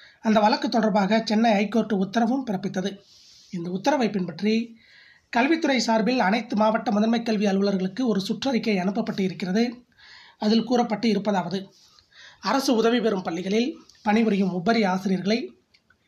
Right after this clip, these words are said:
தற்காலிகமாக அரசு பள்ளிகளில் பணிபுரிய செய்யும் நடைமுறை பல ஆண்டுகளாக நடந்து வருகிறது. இந்த ஆண்டுக்கான நடைமுறை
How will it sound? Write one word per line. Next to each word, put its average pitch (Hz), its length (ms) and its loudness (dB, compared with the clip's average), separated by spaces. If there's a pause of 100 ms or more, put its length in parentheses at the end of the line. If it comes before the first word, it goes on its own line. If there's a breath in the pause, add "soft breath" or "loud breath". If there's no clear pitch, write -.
(320 soft breath)
தற்காலிகமாக 233 680 2
அரசு 233 280 0
பள்ளிகளில் 214 460 2
பணிபுரிய 202 440 0
செய்யும் 190 340 0
நடைமுறை 196 300 0 (100)
பல 196 200 0
ஆண்டுகளாக 208 500 2
நடந்து 190 300 -2
வருகிறது. 175 420 -4 (1120 soft breath)
இந்த 220 180 2
ஆண்டுக்கான 240 440 2
நடைமுறை 208 340 2